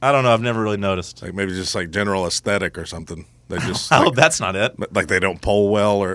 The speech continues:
Speaker 2: uh,
Speaker 1: I
Speaker 2: 'cause
Speaker 1: hope
Speaker 2: you know
Speaker 1: that's
Speaker 2: how
Speaker 1: not it.
Speaker 2: marketing
Speaker 1: I find, I find Latino women to be very beautiful.
Speaker 2: Yeah, I do too. You know how marketing is, though. Like,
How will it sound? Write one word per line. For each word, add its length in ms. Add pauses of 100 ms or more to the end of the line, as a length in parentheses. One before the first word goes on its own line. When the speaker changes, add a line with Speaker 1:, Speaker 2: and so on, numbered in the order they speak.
Speaker 2:
uh, 40
Speaker 1:
I 180
Speaker 2:
'cause 80
Speaker 1:
hope 80
Speaker 2:
you 60
know 60
Speaker 1:
that's 120
Speaker 2:
how 80
Speaker 1:
not 60
it. 40
Speaker 2:
marketing 460
Speaker 1:
I 120
find, 360
I 120
find 240
Latino 340
women 280
to 60
be 140
very 440
beautiful. 420
Speaker 2:
Yeah, 180
I 40
do 140
too. 300 (180)
You 100
know 80
how 140
marketing 480
is, 260
though. 240 (360)
Like, 300